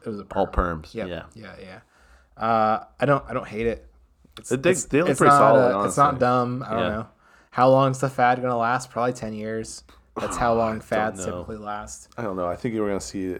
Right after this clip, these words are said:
Speaker 2: a, we're gonna see, it's gonna be gone soon.
Speaker 1: Fades lasted about ten years.
Speaker 2: Like, how long did I have my long hair for? You know what I mean? Three years. And then I went on to something else. How
Speaker 1: You
Speaker 2: long
Speaker 1: s-,
Speaker 2: did I have
Speaker 1: you
Speaker 2: my
Speaker 1: have
Speaker 2: man
Speaker 1: long
Speaker 2: bun?
Speaker 1: hair currently.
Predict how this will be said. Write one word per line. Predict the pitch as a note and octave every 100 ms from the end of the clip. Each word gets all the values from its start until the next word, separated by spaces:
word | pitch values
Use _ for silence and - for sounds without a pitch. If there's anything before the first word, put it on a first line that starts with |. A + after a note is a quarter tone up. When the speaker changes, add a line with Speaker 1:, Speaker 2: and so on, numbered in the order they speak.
| -
Speaker 2:
a, | F#2+ G2 - _ _ _ _
we're | A2+ A#2+ A#2
gonna | A2+
see, | A2 B2 A2+ G2+ - _ _ _ _ - - _ - _ _ -
it's | B2
gonna | E3 C#3
be |
gone | A2+ F2+ G2 F2+
soon. | G2+ F#2 F#2 - _
Speaker 1:
Fades | _ C3+ C3 C3 B2
lasted | A#2+ A#2+ -
about | A#2 A#2+
ten | - A#2
years. | A2 G#2+ A2
Speaker 2:
Like, | C3
how | D3 D#3
long | D3
did | C#3+ C#3
I | C3
have | C3+
my | B2 A#2+
long | G#2+ G2 G2
hair | F#2
for? | F2 - -
You | F2+
know | G2+
what | G#2+
I |
mean? | A2+ A2 G#2+ -
Three | - A2+
years. | G#2+ F2+ - - -
And | G#2
then |
I | G2
went | F#2+ G2
on | F#2+
to | F#2+
something | F#2 E2+
else. | F2 - - -
How | A2+
Speaker 1:
You | A2+
Speaker 2:
long | A#2+
Speaker 1:
s-, |
Speaker 2:
did | A#2+
I |
have | A2+
Speaker 1:
you |
Speaker 2:
my | C3+
Speaker 1:
have | B2
Speaker 2:
man | A2+
Speaker 1:
long | A2
Speaker 2:
bun? | G2+
Speaker 1:
hair | G#2+
currently. | - G2+ E2+ F2+ G2